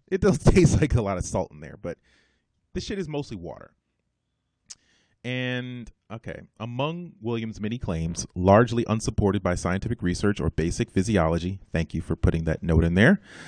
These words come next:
uh, celery juice reverses inflammation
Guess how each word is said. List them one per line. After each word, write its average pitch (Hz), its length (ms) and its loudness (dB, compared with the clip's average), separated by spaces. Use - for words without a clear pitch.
uh, 104 260 12
celery 180 460 10
juice 139 320 2
reverses 117 760 4
inflammation 127 800 2